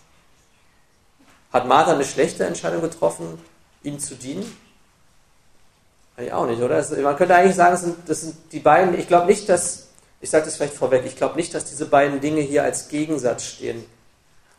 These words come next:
Ja, dass man sagt, das, das eine ist richtig, du hättest dich da auch mit hinzusetzen sollen, Martha. Ähm, sondern ich glaub, dass beides wichtig ist. Aber dass das eine nicht ohne das andere geht. Und es heißt hier, dass in Vers vierzig,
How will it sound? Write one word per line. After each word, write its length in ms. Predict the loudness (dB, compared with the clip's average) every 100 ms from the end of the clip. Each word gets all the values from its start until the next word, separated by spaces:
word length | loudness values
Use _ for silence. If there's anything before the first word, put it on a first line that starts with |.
| _ _ 0
Ja, 80 | 2
dass 100 | 2
man 100 | 4
sagt, 200 | 4 2
das, 260 | -6 -8 -16 _
das 140 | -8 0
eine 240 | 2 4
ist 160 | 2 2
richtig, 360 | -4 -4 -4
du 80 | 0
hättest 240 | 0 -2
dich 120 | -8 -2
da 140 | 4
auch 140 | 4
mit 140 | 4 -2
hinzusetzen 840 | -2 -6 -8 -6 0 0 0 -6
sollen, 280 | 2 2 4
Martha. 480 | 0 -2 -2 -6 -6 -18 _ _ _ _ _ _ _ _ 0
Ähm, 300 | 2 2 0
sondern 200 | -2 0
ich 100 | 2
glaub, 160 | 2
dass 160 | 2 0
beides 420 | 0 4 2 0
wichtig 320 | -6 -8 -8
ist. 380 | -6 -6 -8 -16 _ _ _
Aber 120 | 4
dass 200 | 6 4
das 220 | 0 -6 -4
eine 260 | 0 2
nicht 220 | 4 2
ohne 140 | 0 0
das 220 | -2 -4
andere 280 | -10 -6 -8
geht. 320 | -8 -12 -12 -20 _ _ _ _ _ _ _ _ _ _ _ _ -6
Und 260 | 2 2 2 -6 -14 -20 _
es 120 | -4 4
heißt 280 | 4 4
hier, 80 | 2
dass 240 | 2 2 0
in 120 | -2
Vers 260 | -2 0
vierzig, 640 | 2 2 2 -6 -8 -10